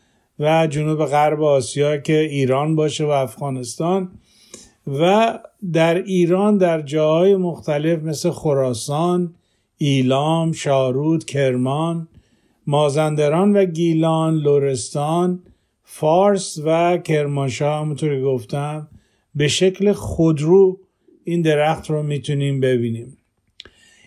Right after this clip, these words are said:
این درخت عمدتاً به عنوان یک گیاه زینتی ما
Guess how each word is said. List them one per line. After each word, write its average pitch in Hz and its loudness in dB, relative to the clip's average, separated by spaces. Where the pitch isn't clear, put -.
این 269 0
درخت 240 2
عمدتاً 202 4
به 208 4
عنوان 180 2
یک 214 4
گیاه 180 4
زینتی 156 0
ما 147 0